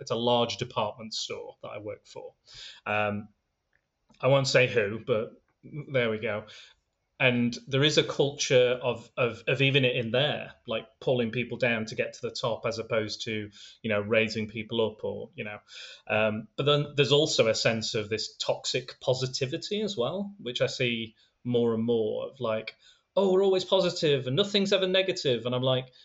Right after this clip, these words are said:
"No, it's okay to be negative in a constructive way. Just if you're being positive in a toxic way, that's dan-, that's just as dangerous in my eyes." Um, and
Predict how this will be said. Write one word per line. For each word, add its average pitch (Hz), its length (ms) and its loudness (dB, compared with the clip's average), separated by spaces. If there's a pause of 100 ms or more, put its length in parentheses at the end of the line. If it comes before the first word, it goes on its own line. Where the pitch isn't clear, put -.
(300)
"No, 160 80 -2
it's 165 120 -2
okay 208 280 4
to 196 120 -6
be 160 120 2
negative 151 520 0
in 123 120 0
a 110 40 -2
constructive 120 680 -8
way. 127 400 -10
Just - 280 -8 (120)
if 135 100 -12
you're 147 100 2
being 139 380 2
positive 131 640 0
in 117 100 -6
a 104 60 -6
toxic - 480 -6
way, 107 140 -4
that's - 320 -6
dan-, 123 280 2
that's 151 200 0
just - 260 -2
as 110 140 -6
dangerous - 460 -8
in 123 60 -6
my 110 220 -4
eyes." - 440 -12 (360)
Um, 107 460 2 (560)
and 127 260 2